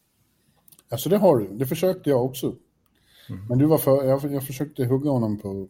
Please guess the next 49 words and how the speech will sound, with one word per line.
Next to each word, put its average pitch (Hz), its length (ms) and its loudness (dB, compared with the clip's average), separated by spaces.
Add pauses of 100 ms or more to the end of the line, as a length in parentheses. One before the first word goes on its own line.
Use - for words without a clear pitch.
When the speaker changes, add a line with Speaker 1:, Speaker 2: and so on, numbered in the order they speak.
(180)
Speaker 1:
på 113 60 -8
waivers, 113 440 0
men 123 120 0
det 175 140 4
gick 185 240 2
alltså 107 240 0
inte. 95 280 -10 (240)
Speaker 2:
Nej, 117 240 -4
jag 147 100 2
har, 165 180 0
jag 143 120 0
har 156 80 0
varit 139 180 0
där 117 220 2 (600)
och 123 80 -16
plockat 123 260 2
in 123 100 2
han 117 120 0
till 143 100 0
Åsegatan 123 460 0
Cranes. 107 400 0 (840)
Mm. 87 280 -14 (640)
Speaker 1:
<laughs> - 0 -
Som 127 220 0
är 131 140 6
ett 127 120 2
uselt 139 400 2
lag 110 260 0
i 107 40 -4
år. 98 180 -6 (460)
Speaker 2:
Ja, 120 220 6
visserligen 117 440 0
då. 82 200 -10
Det 117 120 -4
får 107 80 -8
man 101 100 -6
säga. 104 160 0
Jag, 123 320 4
jag 127 180 4
gör 123 200 2
i, 147 160 -4
faktiskt 175 200 0
ingen 175 160 6
succé. 147 280 2 (480)
Verkligen 135 320 4
inte 120 340 4 (480)
i - 160 -4
årets 113 280 -2
fantasy. 104 580 -4